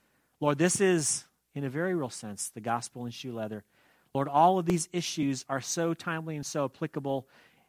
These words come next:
for our day as well. Lord, I thank you for my brothers and sisters. I thank you for the attention that they have, that they have, uh, placed here, uh,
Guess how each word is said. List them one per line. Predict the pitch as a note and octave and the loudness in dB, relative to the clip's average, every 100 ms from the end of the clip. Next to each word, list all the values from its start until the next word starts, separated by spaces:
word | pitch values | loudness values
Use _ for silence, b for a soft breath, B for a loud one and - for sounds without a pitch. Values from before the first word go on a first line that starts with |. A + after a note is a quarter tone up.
| b _ _ _ - | b _ _ _ -2
for | E3+ D#3 | -2 2
our | F3 F#3+ F3 | 2 4 4
day | E3+ E3 | 4 2
as | D#3+ B2 | 0 -6
well. | A#2 F#2+ - _ _ _ _ _ _ _ _ _ | -10 -12 -18 _ _ _ _ _ _ _ _ _
Lord, | B2+ | -4
I | |
thank | B2 C#3+ | 0 0
you | C3+ | 0
for | |
my | C3 | -6
brothers | A#2+ C#3 C3+ C3 | 0 2 0 -4
and | B2 | -6
sisters. | D3+ - | -6 -4
I | A#2 | -4
thank | D3 D3 | -4 -4
you | - | -8
for | B2+ | -8
the | |
attention | A#2 - E3 - B2 G#2+ b b b | -8 -6 -8 -6 -8 -8 b b b
that | C3 B2 | -4 0
they | D3+ | 2
have, | C#3 A#2+ - _ | 2 -2 -10 _
that | B2+ - | -6 -2
they | C3 | -4
have, | C3 B2 A2+ G#2+ - | -2 -2 -2 -4 -10
uh, | A2 | -10
placed | G2 - C#3+ C3 - - | -10 -4 -2 -2 -4 -12
here, | - E3 C#3+ A#2 G#2 b b b b B2 | -10 -6 -4 -6 -8 b b b b -8
uh, | A2+ G#2+ | -6 -6